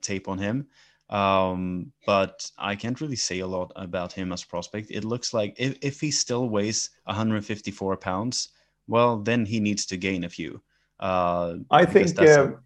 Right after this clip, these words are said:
Speaker 2: for, for me, I think the, and, and it doesn't show in my ranking if I'm correct here, but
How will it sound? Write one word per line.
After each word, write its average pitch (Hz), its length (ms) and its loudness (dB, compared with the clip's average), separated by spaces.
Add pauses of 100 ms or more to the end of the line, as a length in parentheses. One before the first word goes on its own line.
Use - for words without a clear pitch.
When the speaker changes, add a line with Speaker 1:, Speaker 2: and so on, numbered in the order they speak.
Speaker 2:
for, 156 140 6
for 156 160 8
me, 185 320 6
I 165 100 6
think 160 300 2
the, 127 400 4
and, 123 120 10
and 135 180 2
it 123 60 -2
doesn't 135 260 4
show 123 180 6
in 113 60 2
my - 80 2
ranking 110 440 4
if 95 120 -4
I'm - 200 0 (120)
correct - 340 0
here, - 160 6
but - 280 4